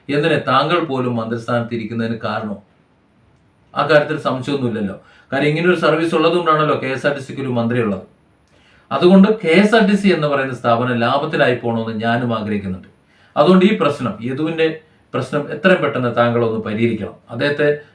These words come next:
ജോലിയിൽ തിരികെ കയറ്റിയിട്ട് അദ്ദേഹം കുറ്റക്കാരനാണെന്ന് തെളിഞ്ഞാൽ അദ്ദേഹത്തെ പുറത്താക്കിക്കോളൂ, പിന്നീട് അദ്ദേഹം എന്തെങ്കിലും ചെയ്തോളൂ. പുറത്താക്കി കഴിഞ്ഞാൽ എന്തെങ്കിലും ചെയ്തോളൂ. ഒരു പതിനായിരം രൂപ വാങ്ങിയിട്ടുണ്ട്, ആ പതിനായിരം രൂപ തിരിച്ചു കൊടുത്ത് മൂപ്പരെ അങ്ങ് പറഞ്ഞു വിട്ടാൽ മതി.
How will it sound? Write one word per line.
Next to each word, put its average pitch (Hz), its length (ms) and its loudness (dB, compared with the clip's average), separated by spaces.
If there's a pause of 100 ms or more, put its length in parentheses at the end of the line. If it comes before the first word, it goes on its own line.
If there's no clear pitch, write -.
ജോലിയിൽ 180 420 6
തിരികെ 156 280 0
കയറ്റിയിട്ട് 120 600 -6 (120)
അദ്ദേഹം 180 300 2
കുറ്റക്കാരനാണെന്ന് 214 680 4
തെളിഞ്ഞാൽ 185 280 6
അദ്ദേഹത്തെ 170 300 0
പുറത്താക്കിക്കോളൂ, 143 680 0
പിന്നീട് 151 320 -2
അദ്ദേഹം 139 240 0
എന്തെങ്കിലും 131 320 -6
ചെയ്തോളൂ. 113 440 -2 (320)
പുറത്താക്കി 190 440 4
കഴിഞ്ഞാൽ 165 320 2
എന്തെങ്കിലും 147 320 -2
ചെയ്തോളൂ. 123 260 -2
ഒരു 123 80 -4
പതിനായിരം 135 420 0
രൂപ 135 120 -2
വാങ്ങിയിട്ടുണ്ട്, 113 440 0 (320)
ആ 127 40 -4
പതിനായിരം 147 380 6
രൂപ 147 100 -4
തിരിച്ചു 135 220 -6
കൊടുത്ത് 127 180 -4
മൂപ്പരെ 123 320 -2
അങ്ങ് 117 120 -2
പറഞ്ഞു 117 200 0
വിട്ടാൽ 113 200 0
മതി. 98 180 -4